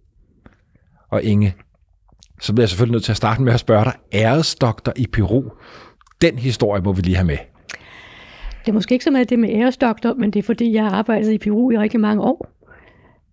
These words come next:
Speaker 2: Og min interesse, det kom fra, jeg var ti tolv år gammel, og læste drengebøger om glemte byer og skjulte skatte.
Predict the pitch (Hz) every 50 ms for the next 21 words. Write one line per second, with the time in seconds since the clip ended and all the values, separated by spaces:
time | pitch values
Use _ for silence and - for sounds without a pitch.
0 | _ - 208 202 202 202 208 208 202 196 - - 208 220 226 - 254 - 226 -
1 | - 240 - - 202 - - 214 202 190 156 151 - _ _ - 220 196 196 160
2 | - - 202 - - 240 233 240 214 226 208 202 214 233 262 311 - - _ _
3 | _ _ - 214 202 214 202 - - - - 226 220 233 262 277 - 247 240 -
4 | 226 226 240 - _ - - 190 190 - - 233 240 - - 247 220 - 226 220
5 | 247 233 - - - - 214 202 214 214 214 - - 185 180 180 196